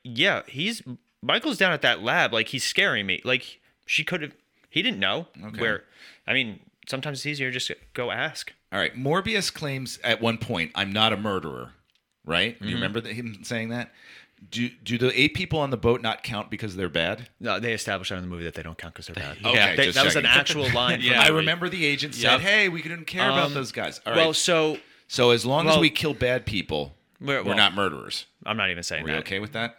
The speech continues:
Speaker 1: That's just a joke in the
Speaker 2: Oh,
Speaker 1: movie. But
Speaker 2: okay.
Speaker 1: in all honesty, they, Milo specifically says that he doesn't,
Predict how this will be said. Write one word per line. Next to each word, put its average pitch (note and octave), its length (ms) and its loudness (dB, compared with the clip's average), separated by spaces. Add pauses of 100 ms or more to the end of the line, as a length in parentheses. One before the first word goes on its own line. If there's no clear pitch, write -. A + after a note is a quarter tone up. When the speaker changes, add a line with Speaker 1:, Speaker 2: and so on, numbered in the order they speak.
Speaker 1:
That's B2+ 220 -2
just - 180 -6
a F2+ 40 -6
joke F#2+ 220 -4
in F2 60 -12
the E2+ 60 -8
Speaker 2:
Oh, F2 40 -6
Speaker 1:
movie. E2 200 -4
But G#2 140 -2
Speaker 2:
okay. F#2 80 0
Speaker 1:
in A#2+ 60 -2
all A#2 160 0
honesty, G#2+ 380 0 (380)
they, B2+ 180 4
Milo D3 360 2
specifically B2 500 -4
says C3 280 -2
that G2+ 120 -6
he B2 160 -10
doesn't, B2 420 -4